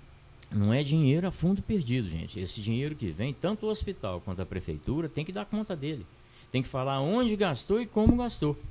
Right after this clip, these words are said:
Então, tanto o hospital tá fazendo a parte dele, e eu quero crer e acredito que a prefeitura também vai prestar a, a, as contas,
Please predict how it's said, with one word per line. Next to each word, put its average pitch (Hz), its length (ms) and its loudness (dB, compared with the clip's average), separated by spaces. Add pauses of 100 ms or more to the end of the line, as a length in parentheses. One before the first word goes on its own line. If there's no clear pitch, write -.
(680)
Então, 170 440 -6
tanto 120 200 2
o 139 40 4
hospital 101 420 -4
tá 85 140 -8
fazendo 82 360 -6
a 80 120 -6
parte 85 220 -6
dele, 143 220 -4
e 190 40 -2
eu 180 100 0
quero 92 280 -2
crer 151 280 -4
e 104 120 0
acredito 95 500 0
que 104 320 -10
a 90 60 -12
prefeitura 101 480 -8
também 85 440 -4 (360)
vai 98 460 -2
prestar 139 420 -4 (240)
a, - 100 -10
a, 87 460 -6
as - 140 -6
contas, 98 400 2